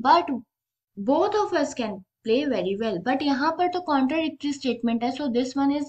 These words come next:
incorrect, ठीक है? क्योंकि यहाँ पर but का यूज़ कर लिया गया है। So नेगेटिव स्टेटमेंट आएगी। Then your B option is either, तो either भी आपका पॉजिटिव दे रहा है। ये दोनों जो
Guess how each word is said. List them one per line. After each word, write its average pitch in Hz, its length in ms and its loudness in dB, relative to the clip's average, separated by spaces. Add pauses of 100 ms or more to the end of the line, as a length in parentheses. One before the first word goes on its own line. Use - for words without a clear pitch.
incorrect, 226 460 -2 (140)
ठीक 254 160 -4
है? 349 360 -8 (100)
क्योंकि 247 220 -2
यहाँ 247 180 2
पर 233 300 -2
but 190 180 -6
का 240 60 -2
यूज़ 247 280 0
कर 262 120 -2
लिया 254 300 2
गया 254 180 0
है। 262 180 -2 (440)
So - 100 -8
नेगेटिव 240 500 2
स्टेटमेंट 277 520 0
आएगी। 262 260 2
Then 277 200 4
your 294 260 4
B 269 180 4
option 302 320 -2
is 311 140 -2 (200)
either, 214 240 2 (400)
तो - 220 -14
either 330 320 6
भी 359 100 6
आपका 339 300 6
पॉजिटिव 277 520 2
दे 185 200 -2
रहा 175 100 -2
है। 214 100 0
ये 262 80 2
दोनों 269 380 4
जो 349 360 0